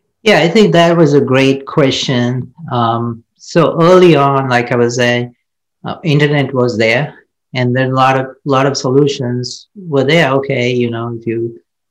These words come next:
build a website, you can get some people coming, or if you build something, uh, they will come. But what worked for me personally is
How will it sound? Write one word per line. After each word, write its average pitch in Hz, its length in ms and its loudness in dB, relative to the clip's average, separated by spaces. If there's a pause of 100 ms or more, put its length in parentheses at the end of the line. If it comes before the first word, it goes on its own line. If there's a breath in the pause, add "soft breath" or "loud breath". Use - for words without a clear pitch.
(120)
build 131 380 2
a 120 80 0
website, 120 640 -2
you 113 120 -6
can 113 200 -10
get 117 200 -4
some 117 280 -8
people 120 360 -6
coming, 113 720 -8
or 107 280 -8
if - 100 -20
you 104 120 -4
build 120 300 -2
something, 113 720 -6 (460)
uh, 113 440 -6 (220)
they 117 160 0
will 117 160 -2
come. 117 500 -8 (300)
But 123 540 -2
what 143 320 0
worked 208 380 2
for 131 200 -2
me 123 720 0 (140)
personally 120 760 -6 (720)
is 123 640 0